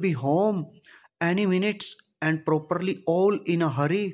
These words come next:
to go out again।" अरे देखो, कुछ भी तैयार नहीं हुआ है और वो किसी भी क्षण यहाँ आते ही होंगे और देखो,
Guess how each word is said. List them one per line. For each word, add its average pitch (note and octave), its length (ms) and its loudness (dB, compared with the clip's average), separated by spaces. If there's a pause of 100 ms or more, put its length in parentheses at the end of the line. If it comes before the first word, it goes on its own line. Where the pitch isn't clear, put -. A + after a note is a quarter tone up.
to E3 160 4
go D#3+ 160 0
out D#3+ 200 -2
again।" D#3+ 400 0
अरे G3+ 440 0
देखो, F3 300 -2
कुछ E3+ 260 -4
भी D#3 100 -6
तैयार G#3+ 420 -4
नहीं G#3 220 -4
हुआ G#3+ 300 -2
है G3+ 340 -8 (340)
और F3 140 4
वो F3+ 140 0
किसी F3+ 340 -4
भी A3 100 -2
क्षण G#3 260 0
यहाँ E3+ 300 0
आते D#3 300 -2
ही A3+ 160 0
होंगे G#3 560 0 (320)
और D#3 140 2
देखो, D3 560 -2